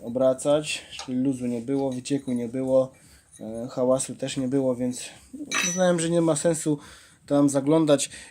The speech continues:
Jedyna rzecz, którą tam zrobiłem, to nalałem sobie rzadszego oleju,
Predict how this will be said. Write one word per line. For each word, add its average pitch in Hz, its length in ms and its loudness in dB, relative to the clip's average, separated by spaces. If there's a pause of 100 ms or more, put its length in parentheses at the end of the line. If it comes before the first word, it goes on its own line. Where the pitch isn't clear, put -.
Jedyna 160 320 4
rzecz, 156 220 2
którą 156 240 4
tam 147 220 4
zrobiłem, 147 480 4
to 139 280 2 (180)
nalałem 147 360 2
sobie 135 300 -4
rzadszego 139 520 -2
oleju, 151 400 2